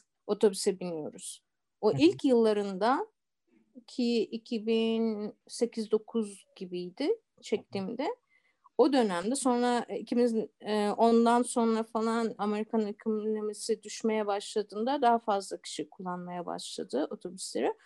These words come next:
Speaker 1: Ama daha öncesinde gerçekten evsizler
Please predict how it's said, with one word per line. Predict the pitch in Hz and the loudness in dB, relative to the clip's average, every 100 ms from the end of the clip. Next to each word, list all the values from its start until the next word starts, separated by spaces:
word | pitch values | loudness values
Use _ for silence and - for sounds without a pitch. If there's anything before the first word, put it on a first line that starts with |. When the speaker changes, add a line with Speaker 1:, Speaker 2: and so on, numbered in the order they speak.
| - - | -20 -4
Speaker 1:
Ama | 226 254 | 2 4
daha | 220 233 | 4 4
öncesinde | 294 320 247 254 247 | 2 2 0 0 2
gerçekten | 254 262 - 233 240 269 | 2 2 0 -2 0 0
evsizler | 208 208 - - 220 208 208 320 - | 2 0 0 -4 -4 2 2 2 -2